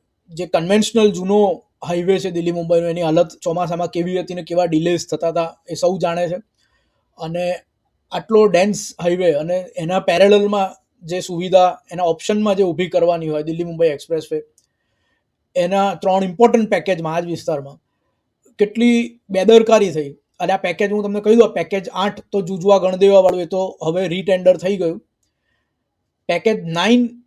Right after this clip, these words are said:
એ જુજવાથી કરવડ વચ્ચે છે, એટલે ગણદેવથી, ગણદેવાથી જુજવા પેકેજ આઠ, પાંત્રીસ કિલોમીટરનું, એમાં તો ટેન્ડરની પ્રોસેસ શરૂ થઈ, હવે દોઢ વર્ષ એમાં લાગશે, દોઢ વર્ષ, hope-, hopefully દોઢ વર્ષ લાગશે.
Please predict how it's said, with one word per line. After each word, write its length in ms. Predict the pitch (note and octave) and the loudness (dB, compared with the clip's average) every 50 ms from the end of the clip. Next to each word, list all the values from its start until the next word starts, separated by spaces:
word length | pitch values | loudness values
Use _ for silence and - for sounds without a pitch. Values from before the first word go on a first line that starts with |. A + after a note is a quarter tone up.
| _ - | _ 4
એ 300 | G3+ G#3 A3+ A#3 A#3+ B3 A#3+ - _ - | 6 8 8 8 6 4 0 -8 _ -18
જુજવાથી 960 | F3+ C#3 G3+ G#3 F3+ G#3 A#3 A#3 A#3 A#3 A#3 - A#3 A#3+ A#3+ B3 B3 B3 - _ _ _ _ _ _ _ _ - | -12 -8 -8 -6 -2 4 4 4 4 4 2 0 0 0 0 0 -4 -8 -18 _ _ _ _ _ _ _ _ -2
કરવડ 300 | A3 A3 A3+ A#3+ A#3 G#3+ | 0 4 6 6 6 6
વચ્ચે 340 | G3+ F#3 D#3+ - - - | 4 2 2 0 -6 -12
છે, 60 | E3+ E3 | -10 -8
એટલે 120 | D#3 E3+ | -10 -8
ગણદેવથી, 540 | D#3+ F3 F3 F3+ F#3 G#3+ A3+ A3+ A3+ A#3 A3 | -8 -8 -6 0 6 6 6 6 6 0 -6
ગણદેવાથી 720 | F#3 E3+ F#3+ F3+ F3+ F#3 F#3+ G3 A3+ A#3 A3+ G#3+ A3 A3+ | -8 -8 -6 -4 -4 -2 2 4 4 4 4 2 -2 -4
જુજવા 380 | G3+ F3 G3 F#3 G3 A3 A3+ A#3 | -6 -6 -6 -2 2 2 2 2
પેકેજ 320 | A#3 G#3+ F#3 - A3 G#3 | 2 -2 -4 -4 -2 -2
આઠ, 220 | G#3 G#3 A#3 A3 A3+ | -2 -2 -4 -6 -6
પાંત્રીસ 380 | G#3+ G3+ F#3 G3 G#3+ G#3 - - | -6 -6 -6 -6 -10 -10 -10 -8
કિલોમીટરનું, 420 | G#3+ G#3+ G#3+ A3 G#3 A3 A3+ A3 | -6 -6 -4 -4 -6 -4 -4 -4
એમાં 200 | G3 F3+ G3 G3+ | -4 -4 -4 -4
તો 180 | G3+ G3+ G#3 G#3 G#3 | -2 -2 -2 -2 -4
ટેન્ડરની 580 | - - G3 F3+ F#3 F#3+ F#3+ G3+ G3+ G3 G3 | -6 -6 -6 -6 -4 -4 -4 -4 -4 -6 -8
પ્રોસેસ 380 | G3 - G3 F3+ E3 - G3+ F#3 | -8 -8 -10 -10 -6 -6 -8 -8
શરૂ 220 | - - F#3 G3 | -6 -8 -8 -8
થઈ, 240 | F#3+ F3+ G#3 G#3+ A#3+ | -4 -4 -4 -4 -6
હવે 220 | B3 E3 F3 F3+ F3+ | -8 -8 -8 -8 -8
દોઢ 240 | F3 E3+ F3+ F#3+ | -2 2 4 4
વર્ષ 280 | G3 F#3+ G3 F#3+ F#3 D#3+ | 4 4 0 0 0 -2
એમાં 180 | F#3 F3+ F#3+ F#3 | -4 -4 -4 -4
લાગશે, 320 | F#3 F3 F3 - G#3 G#3 | -4 -6 -6 -6 -8 -6
દોઢ 220 | F#3 E3 F3 F3+ | -4 -2 -2 -2
વર્ષ, 200 | F3 F3+ F3+ F3 - - _ _ _ _ _ _ - - | -2 -4 -8 -8 -10 -20 _ _ _ _ _ _ -4 -4
hope-, 340 | F3 D#3+ - - B2 D3+ F3 | -4 -4 -4 -8 -4 -2 -2
hopefully 480 | F#3+ F#3 _ - A3 A3+ A3+ A#3+ A3+ | -2 -2 _ 0 2 4 4 4 4
દોઢ 200 | A#3 G3+ G3+ G#3+ | 4 4 4 4
વર્ષ 240 | G#3 G#3 G#3 G3 - | 2 0 -2 -4 -4
લાગશે. 300 | G3 F#3+ - - - G3+ | -6 -6 -6 -8 -14 -14